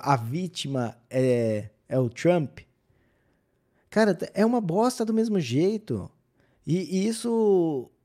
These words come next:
e, e esse comentário do, do Jack Black, pra mim, eu, eu gosto do Jack Black como ator, como músico, é, eu acho ele engraçado pra caramba.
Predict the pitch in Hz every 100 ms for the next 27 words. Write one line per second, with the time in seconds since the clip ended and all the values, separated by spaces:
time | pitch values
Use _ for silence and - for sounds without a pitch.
0 | _ - 160 160 160 165 233 - 240 220
1 | 175 151 151 180 170 151 139 139 147 151
2 | 139 120 160 185 - 156 143 165 220 139
3 | - _ _ _ _ _ _ _ 175 208
4 | 214 - - _ _ _ _ _ _ _
5 | 165 165 202 285 - 180 156 160 143 147
6 | 139 - - 143 135 - 156 165 143 143
7 | 135 156 165 127 147 123 113 - _ _
8 | _ _ - 127 123 117 113 110 104 92
9 | - _ _ _ _ _ _ _ _ 143
10 | 151 185 185 180 170 190 208 208 208 170
11 | 143 170 143